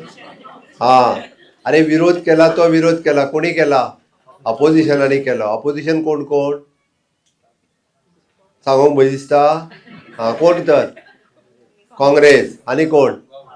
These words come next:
गोवा फॉरवर्ड. आनी कोण? आप. आनी कोण? आरजी. बरोबर काय ना? म्हणजे लोकांची घरां रेग्युलरायज जाल्ली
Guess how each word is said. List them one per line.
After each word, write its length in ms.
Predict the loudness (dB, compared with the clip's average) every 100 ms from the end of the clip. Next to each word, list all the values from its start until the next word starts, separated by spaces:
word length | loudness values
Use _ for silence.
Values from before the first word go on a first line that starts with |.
| -20 _ _ -10 2
गोवा 200 | 4 6
फॉरवर्ड. 520 | 4 4 2 2 -2
आनी 180 | -4 -2
कोण? 300 | 0 -2 -4 -14 -20 -20 -20 -20 -20 -20 -12 0
आप. 420 | 4 4 2 -2 -10
आनी 160 | -6 -4
कोण? 320 | -2 -2 -6 -14 -20 _ -20 -16 -14
आरजी. 340 | -14 -14 -20 -20 _ _ _ -10
बरोबर 360 | -8 -6 -6
काय 120 | -8 -10
ना? 120 | -14 _ _ _ _ -14
म्हणजे 580 | -12 -8 -4 -2 -4 -8
लोकांची 800 | -10 -4 -4 -4 -8 -10 -10 -12
घरां 440 | -8 -8 -8 -8 -10
रेग्युलरायज 760 | -12 -12 -8 -6 -4 -6 -8 -6
जाल्ली 380 | -8 -6 -10